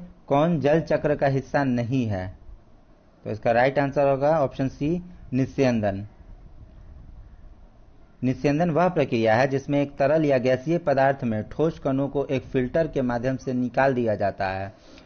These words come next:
जो द्रव को पार करने की अनुमति देता है लेकिन ठोस कणों को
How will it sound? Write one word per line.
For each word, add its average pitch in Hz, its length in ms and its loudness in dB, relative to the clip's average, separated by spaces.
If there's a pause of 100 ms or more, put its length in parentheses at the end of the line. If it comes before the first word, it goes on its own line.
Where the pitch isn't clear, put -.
(180)
जो 131 160 2
द्रव 147 280 2
को 156 160 0
पार 143 260 4
करने 139 320 0
की 135 120 -2
अनुमति 127 400 0
देता 135 360 0
है 143 100 4
लेकिन 123 460 0
ठोस 135 240 -2
कणों 123 260 0
को 170 260 -2